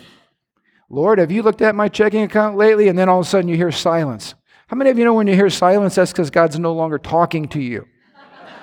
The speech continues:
And I'm gonna give you the Ron Johnson version, 'cause you're being an idiot. And God's like, "You heard me." You say that to your kids all the time. "You heard me." That means just do what I ask you to do.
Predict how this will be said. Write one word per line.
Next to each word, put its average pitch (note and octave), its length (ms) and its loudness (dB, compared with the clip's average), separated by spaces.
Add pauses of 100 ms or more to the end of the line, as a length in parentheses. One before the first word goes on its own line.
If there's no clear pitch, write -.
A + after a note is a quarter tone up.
(580)
And D3 160 0
I'm E3+ 80 4
gonna F#3 200 4
give F3+ 280 0
you F3+ 100 4
the F3 100 0
Ron E3+ 260 0
Johnson E3 440 0
version, B2+ 360 -6
'cause G#3 200 2
you're A3 120 0
being A3+ 420 2 (260)
an B3+ 200 2
idiot. C4+ 560 2 (1160)
And D#3 100 -16
God's D#3 220 2
like, C#3+ 180 -4 (520)
"You A2 180 -8
heard C#3+ 260 -4
me." C3+ 220 -8 (460)
You F#3 80 -6
say C#4 160 0
that C4 160 2
to F3 80 -6
your D#3+ 100 2
kids G3 240 0
all D3 140 -2
the B2+ 60 -6
time. C3 340 -2 (120)
"You A#2+ 180 -4
heard D3+ 220 2
me." C#3 320 -6 (440)
That D3+ 180 2
means F#3 300 2
just G3 300 -2
do A3 120 -2
what A3 140 0
I C#3+ 120 4
ask D#3 320 2
you E3 120 -6
to D#3 100 -2
do. E3 320 -6